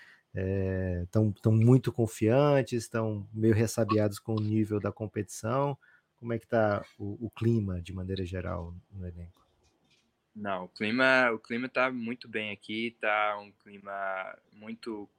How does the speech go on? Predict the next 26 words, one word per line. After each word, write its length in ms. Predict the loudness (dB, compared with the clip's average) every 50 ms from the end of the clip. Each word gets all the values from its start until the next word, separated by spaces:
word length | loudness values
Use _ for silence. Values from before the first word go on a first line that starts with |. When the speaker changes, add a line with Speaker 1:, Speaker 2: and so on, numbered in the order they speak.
| _ _ _
Speaker 2:
contente 680 | -10 -8 -8 -8 -8 -6 -4 -2 -2 -2 -2 -4 -6 -8
em 20 |
estar 240 | -8 -2 0 2 2
aqui, 680 | 2 0 -4 -4 -2 -2 0 0 0 -2 -2 -4 -4 -6
é, 480 | -4 -2 -2 -2 -2 -2 -4 -6 -8 -10 _ _ _ _ _ _ _ _ _ _ _ _ _ _ _ _ _ _ _ _ _ _ _ _ _
com 140 | _ -10 -8
muita 880 | -6 -2 -2 -2 0 2 4 4 6 6 6 6 4 2 2 0 -4 -8 _ _ _ -12 -10
hum-, 160 | -8 -8 -8 -10 _
humildade, 720 | -8 -6 -4 -4 -4 -4 -4 0 2 2 2 2 0 -4 -6
né? 200 | -6 -6 -6 -6 _ _ _ _ _ _ _ _
Porque 460 | -20 -18 -12 -8 -4 -4 -2 -2 -4
você 180 | -6 -8 -10
tem 140 | -8 -8 -8
que 100 | -8 -8
sempre 300 | -8 -6 -6 -6 -8 -10
respeitar 640 | -10 -10 -10 -8 -8 -8 -6 -2 0 2 2 2 2
os, 580 | 0 -4 -8 -10 -12 -12 -12 -14 -14 -16 -20 _ -14
os, 420 | -12 -10 -10 -10 -12 -14 -14 -10
as 180 | -10 -6 -4 -4
outras 320 | -6 -4 -4 -6 -6 -6
equipes, 520 | -8 -10 -6 -4 -2 -2 -2 -4 -8 -12 -8
né? 140 | -8 -8 -10
Que 140 | -10 -12 -10
são 300 | -8 -6 -8 -8 -10 -14 _ _ _ _ _ _ -20 -20 _ _ _ _ _ _
muito 260 | -2 -2 0 0 0 0
boas, 580 | 4 8 8 8 8 6 2 -2 -8 -12 -14